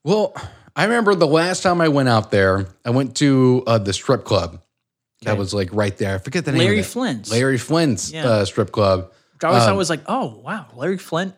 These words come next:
Speaker 2: owns one of these out here? Okay."
Speaker 1: Um, I will say that was the trashiest strip club I've ever been to. <clears throat> But I had everything paid for me.
Speaker 2: Okay.
Speaker 1: Because one of the gentlemen I was with was going through a bit of a,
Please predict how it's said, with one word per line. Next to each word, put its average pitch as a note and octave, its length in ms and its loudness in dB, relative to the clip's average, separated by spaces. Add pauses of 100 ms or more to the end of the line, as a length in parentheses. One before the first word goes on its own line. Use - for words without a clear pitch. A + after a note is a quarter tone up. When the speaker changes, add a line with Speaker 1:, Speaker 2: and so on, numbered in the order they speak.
Speaker 2:
owns E3+ 540 -6 (640)
one D3+ 260 -10
of F3+ 80 -6
these G#3+ 160 -4
out B3 140 -6
here? A#3 260 -8
Okay." F3+ 400 -10 (260)
Speaker 1:
Um, A2 340 0
I A#2 120 2
will D3+ 160 0
say D3+ 200 2
that C3 180 2
was C3+ 140 0
the A#2+ 60 -4
trashiest A2+ 640 -2
strip - 260 -2
club G2 380 2
I've G2 160 -4
ever G2 180 -4
been G#2 240 0
to. F#2 260 -2 (520)
<clears throat> F#3+ 320 -12 (300)
But A2+ 260 2
I A2+ 80 0
had A#2 260 0
everything B2+ 460 0
paid A#2+ 280 -2
for G2 100 -8
me. F2 240 -6 (600)
Speaker 2:
Okay. F#3 200 -8 (440)
Speaker 1:
Because G#2+ 360 0
one B2+ 120 2
of B2 60 0
the A2+ 160 4
gentlemen A#2+ 380 2
I G#2 80 0
was F#2+ 160 -2
with F#2 340 -2 (880)
was A#2+ 140 2
going A#2 240 2
through A2+ 260 4
a G#2 240 2
bit A2+ 300 0
of G#2+ 80 0
a, G#2 120 0